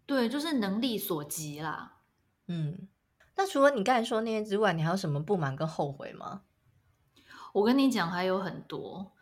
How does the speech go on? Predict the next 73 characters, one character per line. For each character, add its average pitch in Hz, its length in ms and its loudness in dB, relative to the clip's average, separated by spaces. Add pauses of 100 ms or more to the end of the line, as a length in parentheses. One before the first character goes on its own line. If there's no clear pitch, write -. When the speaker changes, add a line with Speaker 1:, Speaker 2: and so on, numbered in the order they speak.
(120)
Speaker 1:
我 233 120 2
跟 311 40 4
你 330 40 4
讲， 320 80 2
这 330 120 4
一 339 40 2
集 240 160 -2
可 226 100 0
能 170 160 0
录 208 140 4
不 214 100 0
完， 185 160 8
Speaker 2:
<laughs> - 0 -
Speaker 1:
我 170 60 -2
们 208 40 -2
可 233 120 0
能 196 100 -2
要 214 140 2
录 220 180 0
三 170 320 -4
集。 - 400 -12 (160)
Speaker 2:
<laughs> - 100 -6 (1600)
这 523 180 12
么 508 40 8 (100)
夸 - 80 0
张？ 466 340 8
哎， 466 80 8
我 311 60 12
在 415 160 8
现 440 240 8
场， 359 200 8
我， 247 120 6
我 254 160 8
没 285 120 4
有 415 100 8
特 403 160 4
别 302 160 2
觉 277 120 4
得 294 120 6
你 285 80 -4
有 233 400 4
这 - 120 2
么 226 140 4
不， 254 360 2
Speaker 1:
<laughs> 196 100 -10
Speaker 2:
不 277 120 2
爽 160 560 6
哎， 151 160 2
我 302 120 6
只 254 180 0
知 285 140 0
道 320 160 10
你 190 160 2
那 330 180 4
时 262 140 4
候 254 260 8 (340)
可 214 120 0
能 196 180 4
就 285 100 0
是 294 140 0
有 202 180 6
点 175 480 2
超 240 200 4
出 247 180 -2
时 185 160 -4
间 202 160 4
的 190 100 2
时 202 80 0
候 214 60 4
你 160 240 -2 (100)
在 202 160 2
着 170 360 2
急， - 440 -12